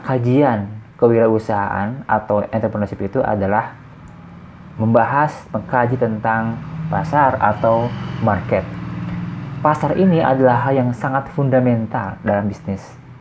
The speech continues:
dalam wirausaha. Karena sebelum seseorang memutuskan untuk terjun ke dalam usaha, satu di antara yang sangat fundamental penting untuk dibahas adalah riset pasar. Pasar mana yang kemudian banyak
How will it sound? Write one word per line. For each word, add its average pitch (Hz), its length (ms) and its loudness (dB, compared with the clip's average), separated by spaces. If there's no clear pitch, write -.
dalam 107 240 2
wirausaha. 104 560 0
Karena 107 500 2
sebelum 123 540 4
seseorang 104 580 2
memutuskan 123 680 0
untuk 110 400 -2
terjun 143 480 2
ke - 80 2
dalam 113 240 4
usaha, - 640 -4
satu 156 320 2
di 147 160 6
antara 123 420 0
yang 120 300 2
sangat 120 400 -2
fundamental 120 880 0
penting 123 480 0
untuk 120 240 -2
dibahas 110 400 0
adalah 113 480 0
riset 117 480 0
pasar. 92 560 -8
Pasar 113 400 2
mana 120 500 2
yang 104 460 2
kemudian 101 720 0
banyak 98 340 2